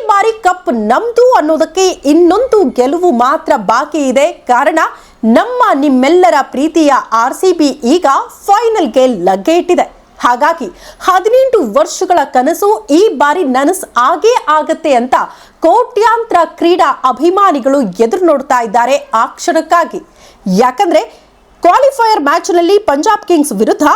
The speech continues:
ಎಂಟು ವಿಕೆಟ್‌ಗಳ ಜಯ ದಾಖಲಿಸಿರುವ ರಾಯಲ್ ಚಾಲೆಂಜರ್ಸ್ ಬೆಂಗಳೂರು ಫೈನಲ್ಗೆ ಲಗ್ಗೆ ಇಟ್ಟಿದೆ.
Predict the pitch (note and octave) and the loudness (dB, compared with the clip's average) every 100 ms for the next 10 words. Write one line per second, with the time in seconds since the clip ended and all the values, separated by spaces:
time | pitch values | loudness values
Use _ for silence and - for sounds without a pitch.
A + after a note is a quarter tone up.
0 | - - G3+ C#4 A4+ C5 A#4+ C4+ D#4+ G4+ | -2 -4 0 2 0 0 0 2 -2 -2
1 | E4 D4 D#4 E4+ B3+ C#4+ B3+ B3+ G4 A4+ | -2 0 2 0 0 -2 0 0 -2 -2
2 | E4+ F4+ D#4 F#4 F#4+ B3+ E4+ F#4 - D4 | -2 0 0 0 0 0 0 -2 -2 -2
3 | D#4 C4+ D#4+ D#4+ G#3 B3 D4+ D4+ D#4 G#4+ | -2 0 -2 -2 -2 0 0 0 0 -2
4 | A4 G#4+ A#4 A#4 D4 C#4+ D4 F#3+ G3 C#4+ | 0 -2 -2 -2 -2 0 0 0 -2 0
5 | D4+ D4+ A#3 - | -2 0 -2 -4